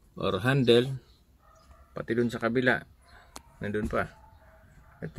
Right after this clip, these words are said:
yung... Uh, rear view mirror. Itong, uh, ano, hindi na matigas. Itong sun visor. Ayan yung,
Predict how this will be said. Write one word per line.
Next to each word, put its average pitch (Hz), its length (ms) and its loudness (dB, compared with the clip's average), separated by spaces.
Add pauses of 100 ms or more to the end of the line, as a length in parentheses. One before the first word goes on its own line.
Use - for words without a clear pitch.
yung... 123 240 0
Uh, 113 960 2 (1400)
rear 123 240 2
view 123 160 0
mirror. 123 480 2 (2500)
Itong, 117 400 0
uh, 113 480 2
ano, 117 160 -2
hindi 107 240 -2
na 104 500 -2 (380)
matigas. - 720 -10 (880)
Itong 110 160 -4
sun 113 320 0
visor. 107 400 -2 (1800)
Ayan 127 240 -4
yung, 131 240 -2